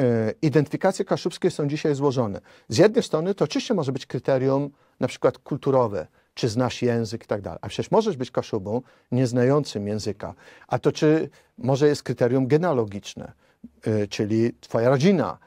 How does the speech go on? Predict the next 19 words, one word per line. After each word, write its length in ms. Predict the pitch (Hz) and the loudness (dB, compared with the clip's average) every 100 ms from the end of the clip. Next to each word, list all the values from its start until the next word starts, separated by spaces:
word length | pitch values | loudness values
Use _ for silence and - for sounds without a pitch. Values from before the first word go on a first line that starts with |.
| _ _ | _ _
jest, 320 | 120 120 - - | 0 2 0 0
e, 480 | 123 110 110 110 | 2 2 2 -2
z 100 | 110 | -4
Kaszub. 320 | - 104 - - | -4 -4 -4 -4
No 140 | 175 247 | -2 0
i 120 | 285 | 0
to 100 | 147 | -2
często 320 | - 107 151 | -2 -2 4
jest. 260 | 196 120 95 | 4 4 -2
Babcia, 500 | 101 120 - 135 123 | -2 -2 0 0 0
dziadek 320 | 113 107 131 - | 0 -2 -2 -4
pochodzi 460 | - - 113 107 | -4 0 0 -2
i 80 | 113 | -6
tak 180 | 120 104 | -6 -4
dalej. 260 | 90 - - - - - _ _ _ _ _ - | -6 -8 -14 -20 -20 -20 _ _ _ _ _ 4
Ale 300 | 139 123 117 | 6 6 2
jest 180 | 110 | -2
często 420 | - 117 101 - 139 | -4 -4 -4 -4 -4
dzisiaj 420 | 107 - 123 | -4 -4 -4